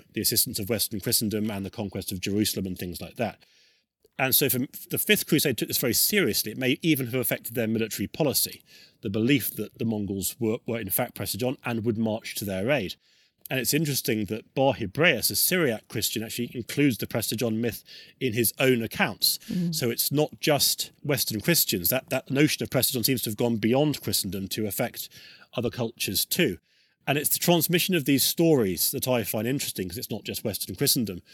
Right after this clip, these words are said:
Speaker 1: that's sharing stories. Another example would be a papal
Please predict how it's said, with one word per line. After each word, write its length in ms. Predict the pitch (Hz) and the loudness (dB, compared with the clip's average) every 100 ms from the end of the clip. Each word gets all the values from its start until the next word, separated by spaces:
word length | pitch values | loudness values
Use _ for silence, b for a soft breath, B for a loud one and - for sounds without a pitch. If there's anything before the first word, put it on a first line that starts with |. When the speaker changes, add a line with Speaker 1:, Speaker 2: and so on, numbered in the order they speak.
| b b | b b
Speaker 1:
that's 180 | 110 - | -10 -4
sharing 440 | - 123 104 92 90 | 0 2 0 0 -2
stories. 640 | - 92 90 101 - - B B B B | -4 -4 -4 -2 -2 -4 B B B B
Another 500 | 120 135 123 117 117 _ - | 0 2 2 0 -2 _ -8
example 520 | 104 123 107 98 107 | -2 -2 -2 -2 -2
would 200 | 110 101 | -2 0
be 280 | 113 110 - b b b - | 0 0 -4 b b b -8
a 200 | 110 101 | -6 -6
papal 540 | - 160 139 131 123 | -2 0 2 0 -2